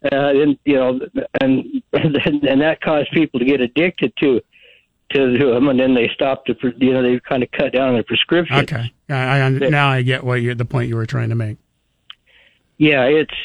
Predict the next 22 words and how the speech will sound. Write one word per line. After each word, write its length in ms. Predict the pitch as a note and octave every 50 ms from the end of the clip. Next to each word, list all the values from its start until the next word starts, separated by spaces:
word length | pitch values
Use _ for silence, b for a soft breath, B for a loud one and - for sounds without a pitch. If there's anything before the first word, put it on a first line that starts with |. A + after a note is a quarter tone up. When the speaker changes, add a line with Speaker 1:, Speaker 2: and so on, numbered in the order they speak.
| - - -
Speaker 1:
the, 340 | C#3+ D3 C#3+ C#3 C#3 B2 -
you 180 | - - D3+ D3
know, 220 | C3 C3+ C3 C#3
it's, 1200 | D#3 D#3 - - - - - - - - _ _ _ _ _ _ _ _ _ _ _ _ - - - _ _ _ _ _ _ _
you 120 | - C3+ A#2+ -
know, 120 | B3+ A#3
I 40 | C3
mean, 200 | C3+ D3 D3 D#3
it 180 | D#3 E3 F3 E3
was, 120 | F3+ D3+
it 160 | F3 F#3+ G3
was 140 | G#3 F#3+ D#3 -
doctors, 440 | - C#3+ D3+ E3 F3+ - - B2 A#2+
just 220 | D#3+ D#3+ D3+ - -
like 220 | E3 D3+ D3 - -
the 280 | - C#3+ C3+ B2+ A#2+ A#2 _ _ _ _ _ _ _ _ _ _ -
Oxycontin 760 | B2+ D3+ D3 - - D3 - - D#3 D3 D#3+ D#3 D#3+ D3+ -
thing. 360 | E3+ E3+ E3+ E3+ F3 F3+ E3+ _ _ _ _ _ _ _ _ _ _ _ _ _ _ -
Doctors 520 | D3+ D#3+ E3+ E3+ - - - F3 E3 D#3 -
and 140 | A#2+ A#2+ -
pharmacists 640 | - D3+ D3 D3 D#3+ D#3+ D3+ - - D#3+ D3 - -
and 80 | C3+